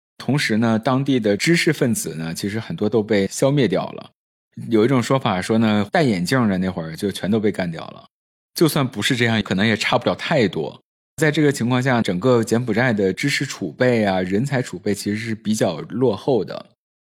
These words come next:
但是呢，也导致这国家在它重新开始起来的时候呢，非常年轻，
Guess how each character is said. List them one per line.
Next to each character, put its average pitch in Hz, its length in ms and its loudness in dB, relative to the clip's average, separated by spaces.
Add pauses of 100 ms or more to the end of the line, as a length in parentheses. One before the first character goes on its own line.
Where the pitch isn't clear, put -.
但 190 160 4
是 190 140 0
呢， 156 200 4
也 135 140 6
导 101 240 -4
致 139 160 -2
这 143 100 2
国 123 140 -2
家 131 180 2
在 131 180 0
它 127 140 -2
重 147 320 -2
新 147 320 -2
开 135 180 -4
始 92 280 -4
起 - 240 -6
来 78 140 -6
的 95 120 -4
时 90 160 -4
候 92 160 -6
呢， 85 160 -6 (320)
非 160 100 -2
常 151 160 0
年 104 180 0
轻， 135 340 -4